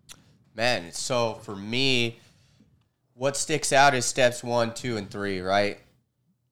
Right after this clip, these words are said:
I can't, he can, I think I'll let him.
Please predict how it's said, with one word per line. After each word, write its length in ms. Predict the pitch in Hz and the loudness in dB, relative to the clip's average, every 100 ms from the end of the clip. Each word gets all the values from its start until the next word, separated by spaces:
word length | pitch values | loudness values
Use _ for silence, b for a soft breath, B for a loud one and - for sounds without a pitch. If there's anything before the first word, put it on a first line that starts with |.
| - | -2
I 220 | 110 123 | 2 2
can't, 480 | - 123 120 120 - | 0 0 2 2 0
he 380 | 123 117 120 | -12 -8 -8
can, 460 | 120 123 110 113 113 | -8 -2 0 0 -2
I 100 | 101 | -6
think 300 | - 120 110 | -6 -8 -2
I'll 180 | 104 101 | 0 0
let 200 | 104 101 | 0 0
him. 180 | 92 | -2